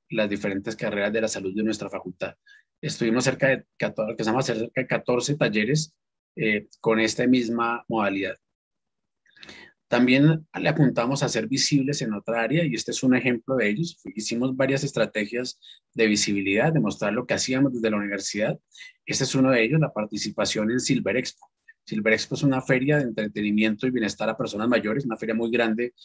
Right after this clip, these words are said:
que se hace en Corferias. Eh, en ese año dos mil diecinueve estuvimos acá, el nueve, diez y once de agosto. Eh, fue el stand más visitado de toda la feria, el de la Universidad Nacional y el del Grupo Grama, y logramos mostrar lo que estábamos haciendo,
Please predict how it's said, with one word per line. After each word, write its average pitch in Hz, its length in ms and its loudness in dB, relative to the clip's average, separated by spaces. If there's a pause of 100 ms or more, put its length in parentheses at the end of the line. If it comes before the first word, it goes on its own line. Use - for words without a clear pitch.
(240)
que 113 140 -2
se 110 120 0
hace 101 220 0
en 120 100 -4
Corferias. 110 680 0 (360)
Eh, 107 260 -4
en 117 140 2
ese 117 180 2
año 127 220 4
dos 117 80 0
mil 104 160 -4
diecinueve 110 480 -2
estuvimos 104 440 -4
acá, - 300 -6 (400)
el 101 140 -2
nueve, 117 320 2
diez 123 320 0
y 123 60 0
once 110 280 -2
de 120 60 2
agosto. 101 500 -6 (300)
Eh, 127 140 -4
fue 117 180 4
el 123 60 4
stand 127 320 2
más 135 220 6
visitado 120 500 0
de 120 140 0
toda 110 180 0
la 117 100 0
feria, 113 320 -2
el 123 80 -4
de 107 80 -6
la 104 60 -8
Universidad 98 380 -6
Nacional 104 460 -2
y 113 40 0
el 110 60 -2
del 104 140 0
Grupo 101 340 -4
Grama, 113 320 2 (460)
y 113 100 -6
logramos 113 360 4
mostrar 117 320 2
lo 123 160 0
que 120 80 -4
estábamos 110 420 0
haciendo, 107 340 -2